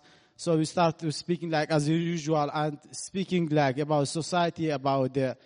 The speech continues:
politic things, how it is going about our society. So, but once I heard his talk, he wa-, he was speaking different, really. He was not speaking like others, because I was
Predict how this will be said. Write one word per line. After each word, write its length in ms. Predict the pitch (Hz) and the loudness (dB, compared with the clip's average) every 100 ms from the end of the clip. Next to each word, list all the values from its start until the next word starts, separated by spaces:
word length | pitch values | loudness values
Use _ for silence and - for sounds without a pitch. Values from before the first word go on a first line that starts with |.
| _ _ _ _ _ _ | _ _ _ _ _ _
politic 540 | 165 180 185 175 165 - | -2 0 0 0 -2 0
things, 260 | 165 156 | -2 -4
how 220 | 147 175 | 0 2
it 140 | 160 147 | 2 0
is 100 | 139 | -2
going 300 | 151 151 139 | 0 2 0
about 260 | 131 127 | -2 -2
our 220 | 123 123 117 | -2 -4 -8
society. 500 | 151 - 156 143 - | -10 -6 -4 -4 -8
So, 300 | 147 139 - | -8 -8 -8
but 340 | 147 175 160 139 _ _ _ _ _ _ _ - | -6 -4 -6 -10 _ _ _ _ _ _ _ 0
once 220 | 202 226 | 2 4
I 160 | 214 196 | 2 2
heard 240 | 214 208 | 2 0
his 480 | - 185 160 - - | 2 2 2 -4 -6
talk, 360 | 196 190 170 | 0 2 0
he 160 | - 160 | -2 0
wa-, 140 | 170 | 0
he 240 | 147 151 185 | -2 -6 -2
was 240 | 165 151 | 0 0
speaking 400 | - 214 196 165 | -4 -6 -4 -4
different, 480 | 143 185 - 120 107 | -2 -2 -2 -8 -6
really. 400 | 113 104 101 95 104 | -6 -4 -6 -10 -12
He 160 | 131 | -4
was 200 | 160 160 | -2 -2
not 140 | 196 175 | -4 -8
speaking 400 | - 190 160 147 | -8 -6 -4 2
like 220 | 135 123 | 2 2
others, 540 | 156 165 151 139 - - - - _ _ _ - | 2 2 2 0 -2 -10 -18 -20 _ _ _ -6
because 220 | 170 196 | 0 2
I 100 | 190 | 2
was 300 | 202 202 165 | 2 2 0